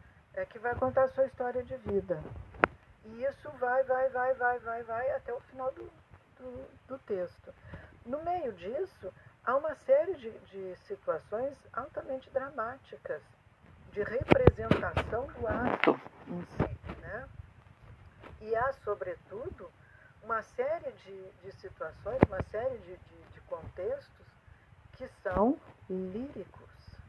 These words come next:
altamente líricos, embora não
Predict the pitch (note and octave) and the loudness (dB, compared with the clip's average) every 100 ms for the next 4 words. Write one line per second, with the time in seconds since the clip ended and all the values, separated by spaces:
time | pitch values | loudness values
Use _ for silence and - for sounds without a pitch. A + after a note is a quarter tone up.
0 | - - G3+ C4+ - C4+ B3 A#3+ A#3+ C4+ | -18 -8 -2 -2 -2 -6 -6 -8 -10 -14
1 | C4 A#3 A#3+ G#3+ - F#3 G3+ F#3 G3+ A3+ | -12 -10 -12 -14 -14 -14 -4 0 0 -2
2 | G#3+ B3 | -6 -10